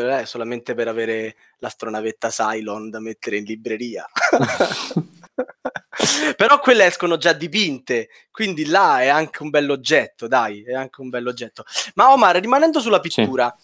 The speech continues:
Speaker 1: e volendo dare un ultimo, eh, accenno ai nostri ascoltatori, quanto costa, i-, a parte le indubbie capacità necessarie che però si possono anche allenare, cioè uno non nasce pittore, si può imparare a dipingere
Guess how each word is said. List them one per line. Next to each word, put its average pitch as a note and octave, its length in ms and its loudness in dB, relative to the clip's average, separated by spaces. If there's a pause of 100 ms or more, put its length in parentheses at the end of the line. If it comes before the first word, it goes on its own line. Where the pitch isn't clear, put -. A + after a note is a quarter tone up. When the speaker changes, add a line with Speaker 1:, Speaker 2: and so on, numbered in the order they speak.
(140)
Speaker 1:
e F3 140 0
volendo G#3+ 340 4
dare F3 200 6
un E3 100 2
ultimo, F3 640 0
eh, C#3 280 0
accenno E3+ 580 0
ai D#3 80 2
nostri D#3+ 280 0
ascoltatori, C#3 640 -4 (220)
quanto D4+ 340 0
costa, D3 680 2 (280)
i-, F3+ 140 -10
a D#3+ 120 0
parte G#3+ 320 2
le D3+ 380 0 (180)
indubbie C#3+ 440 -6
capacità C3+ 440 2
necessarie C#3+ 560 0
che A#2+ 140 -6
però D3+ 200 0
si - 180 -10
possono A#2+ 400 -6
anche B2+ 460 -4 (440)
allenare, C3+ 680 2
cioè B2+ 160 0
uno D3 200 2
non A#2 160 -8
nasce C#3 360 -2
pittore, A2+ 600 -4 (240)
si - 240 -10
può D#3+ 200 6
imparare D3 520 4
a A#2+ 60 4
dipingere A#2 760 -6